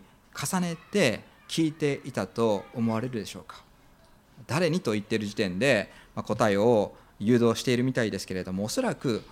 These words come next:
多くの人は自分を種まくものとして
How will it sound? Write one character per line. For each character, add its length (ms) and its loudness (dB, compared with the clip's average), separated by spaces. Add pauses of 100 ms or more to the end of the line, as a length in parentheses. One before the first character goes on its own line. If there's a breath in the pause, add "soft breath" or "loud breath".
(180 loud breath)
多 240 2
く 160 -4
の 320 4
人 260 -2
は 220 2 (440 soft breath)
自 280 -2
分 240 2
を 160 -2 (420 soft breath)
種 340 0
ま 160 2
く 160 -4
も 140 0
の 120 2
と 160 -2
し 140 -8
て 360 2